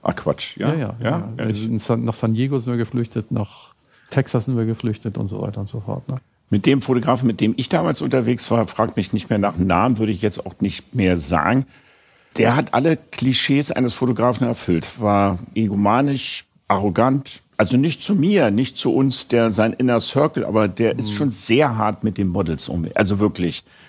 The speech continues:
Speaker 1: streckenweise grenzwertig mit den Models umgegangen, hat die beschimpft, durchbeleidigt. Wie war damals deine Attitüde und hat sich die heute verändert?
Speaker 2: Naja, also das kann man ja ein bisschen vergleichen mit der Gastronomie. Also ich hab auch die Zeit in der Gastronomie gesehen, wo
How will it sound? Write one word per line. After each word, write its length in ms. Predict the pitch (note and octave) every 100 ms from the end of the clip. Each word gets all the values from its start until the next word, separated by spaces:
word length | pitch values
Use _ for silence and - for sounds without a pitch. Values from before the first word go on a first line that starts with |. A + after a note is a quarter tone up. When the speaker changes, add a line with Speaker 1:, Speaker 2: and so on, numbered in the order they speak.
| -
Speaker 1:
streckenweise 680 | - A2 F#2+ G2 F2+ E2+ F2
grenzwertig 720 | - F#2+ A2+ - G2 E2+ E2+
mit 120 | F#2+
den 100 | F#2
Models 340 | G2 G#2 G2+ -
umgegangen, 560 | G#2 F#2 F#2+ F#2 F#2
hat 100 | F#2+
die 60 | -
beschimpft, 440 | E2+ - G2+ -
durchbeleidigt. 760 | G#2 G2+ A2+ G2 G2+ G2+ - - - _ -
Wie 200 | G#2 G#2+
war 100 | G#2+
damals 640 | F#2 F#2+ C3 D3 - -
deine 320 | F2+ F#2+ C3
Attitüde 600 | D3 - - - D#3+ G#3+ G3 -
und 200 | - F#2+
hat 140 | A#2
sich 220 | - A#2 -
die 100 | A2+
heute 240 | A2+ A2+
verändert? 540 | - - - C#3 F#3+ - _ _ _
Speaker 2:
Naja, 360 | C#3+ A2+ A2+ A2+
also 480 | A2+ A2+ A#2+ A#2 A#2+ G#2
das 140 | G2 -
kann 160 | B2+
man 80 | A#2+
ja 60 | A#2
ein 60 |
bisschen 200 | A2+ A#2
vergleichen 720 | G#2 G#2+ A2 A#2 A#2+ G#2+ G#2+
mit 100 | G#2+
der 80 | A#2
Gastronomie. 640 | G#2 A2 - G2 G2+ A2 A2+
Also 380 | G2 G2 G2 -
ich 140 | -
hab 140 | A#2 -
auch 100 | G#2+
die 120 | G#2+
Zeit 240 | - A2
in 60 | A2
der 100 | G2+
Gastronomie 420 | G#2 - G#2 A2+
gesehen, 420 | A2+ G2 G2+ G2+
wo 420 | G2 G2 F#2+ F#2+